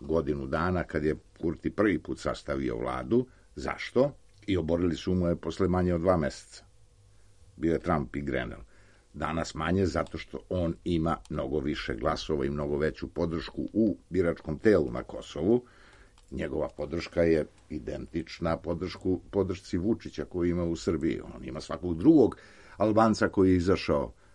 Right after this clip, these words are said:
e, na izbore. Bojim se da ovo nije vreme za nekakve pomake u tom pravcu, ali konkretno ti odgovaram na pitanje da bez Amerikanaca teško da će moći, bez Amerike,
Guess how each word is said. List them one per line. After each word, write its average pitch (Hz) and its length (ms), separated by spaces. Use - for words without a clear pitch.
e, - 80
na 78 140
izbore. 69 460
Bojim 82 380
se 107 220
da 90 220
ovo 101 220
nije 98 280
vreme 73 500
za 69 260
nekakve 71 480
pomake 76 580
u 64 80
tom 131 280
pravcu, 135 480
ali 78 180
konkretno 76 500
ti - 140
odgovaram 76 440
na 64 80
pitanje 101 520
da 65 440
bez 73 300
Amerikanaca 80 960
teško 85 400
da 78 120
će 78 140
moći, 80 500
bez 71 260
Amerike, 65 560